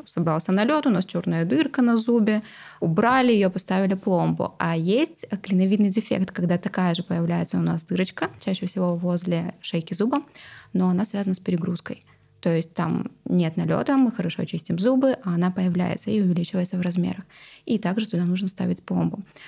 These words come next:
То есть это всё из-за неправильной нагрузки, это всё из-за неправильного прикуса. Рецессии, когда у нас уходит десна вместе с костью, у нас оголяется корень зуба,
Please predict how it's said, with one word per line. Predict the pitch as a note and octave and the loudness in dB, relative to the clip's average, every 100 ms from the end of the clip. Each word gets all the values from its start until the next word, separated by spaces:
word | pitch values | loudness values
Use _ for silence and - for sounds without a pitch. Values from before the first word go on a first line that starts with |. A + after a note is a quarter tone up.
| - - | -10 -2
То | |
есть | F3 - | -2 0
это | F#3+ - | 0 0
всё | - G3 F#3+ | -2 0 2
из-за | G3+ G3+ | 2 2
неправильной | G3 F#3 F#3 F#3 F3+ | 2 2 2 4 4
нагрузки, | F3 E3 G3 E4+ - G3+ | 2 2 0 0 -2 -2
это | G3 G3+ | 0 -2
всё | - G3+ | -2 -2
из-за | G3 G3 F#3+ | 0 0 2
неправильного | F#3 F3+ F3+ F3 F3 E3 | 2 2 2 2 2 0
прикуса. | F3+ - F3+ - - - - - - | -2 -2 -6 -8 -14 -20 -20 -12 0
Рецессии, | A#3+ A#3+ F#3 F3+ - A#3+ | 0 2 0 0 0 -2
когда | C#4 A#3+ A3+ | 0 0 2
у | A#3 | 2
нас | A#3 - - | 2 0 -6
уходит | A3+ - A3 G#3+ F#3 | -6 0 0 2 0
десна | F3+ G#3 - G3+ G3+ G3 | 2 0 0 0 2 4
вместе | F#3+ F#3 - | 4 2 -2
с | F#3+ | -8
костью, | - G3 F#3+ F#3+ G3 | -2 2 2 2 2
у | |
нас | F#3 F#3 | 2 2
оголяется | F#3+ F#3+ F#3 F#3+ F3+ F#3+ | 2 2 2 2 0 -2
корень | F#3 F#3 F3 F3 | -2 0 4 4
зуба, | E3+ F3 E3 | 2 0 0